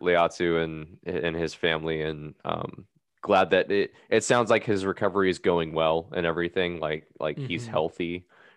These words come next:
Speaker 1: It sounds like just from, like, a basic human standpoint, he just can't play football anymore. It's too risky. Um, so it, wishing him well. Um, glad that he's still gonna be sticking around the program, and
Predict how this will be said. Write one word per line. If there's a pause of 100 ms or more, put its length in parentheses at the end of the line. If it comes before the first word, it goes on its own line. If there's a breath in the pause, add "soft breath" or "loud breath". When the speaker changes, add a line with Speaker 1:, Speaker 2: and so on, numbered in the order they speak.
Speaker 1:
It
sounds
like
just
from,
like,
a
basic
human
standpoint,
he
just
can't
play
football
anymore.
It's
too
risky. (600 loud breath)
Um, (200)
so
it, (460)
wishing
him
well.
Um,
glad
that
he's
still
gonna
be
sticking
around
the
program,
and